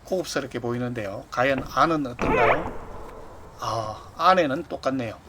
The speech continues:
이거 보십시오. 겨울에 여기서 볼일을 보고 있으면 얼마나 추웠을까요? 쪼그려 앉아가지고.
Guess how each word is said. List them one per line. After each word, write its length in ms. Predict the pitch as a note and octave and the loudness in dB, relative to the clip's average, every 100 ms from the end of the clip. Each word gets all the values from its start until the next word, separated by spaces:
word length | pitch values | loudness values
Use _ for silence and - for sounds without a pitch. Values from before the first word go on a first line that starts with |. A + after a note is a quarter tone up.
| - - - - - - | -20 -14 -10 -10 -12 -4
이거 140 | F3+ D#3 | 2 2
보십시오. 360 | D3+ C#3+ C3+ A#2+ | 2 -2 -4 0
겨울에 440 | A#3 A#3 G3 D#3+ F#3 | 2 4 6 6 6
여기서 360 | E3+ - C#3+ | 2 0 0
볼일을 360 | - F3+ F3+ E3 | 2 0 2 0
보고 160 | E3 D3+ | 0 -2
있으면 220 | - C3 | -2 -2
얼마나 300 | C3 F#3 C4+ | 2 4 2
추웠을까요? 520 | - A#3+ F#3+ - C#3 B2 | -2 -4 -4 0 -2 -2
쪼그려 400 | F3+ E3 E3 D3+ | -2 0 2 2
앉아가지고. 500 | D#3+ C#3+ C3 B2+ C3 | 2 4 4 2 2